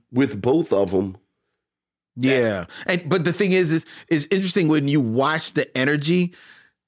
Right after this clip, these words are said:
Speaker 2: Bill Cosby, partly because of the character, but you can almost feel it.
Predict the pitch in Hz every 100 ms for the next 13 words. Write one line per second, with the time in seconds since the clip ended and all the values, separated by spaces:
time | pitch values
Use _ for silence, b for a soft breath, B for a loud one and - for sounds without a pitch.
0 | _ _ - 139 113 170 175 190 180 160
1 | 156 131 127 _ _ - - 220 220 196
2 | 190 175 127 117 160 131 104 85 58 -
3 | b b b b 175 147 151 147 147 170
4 | 160 135 - - - - 196 165 104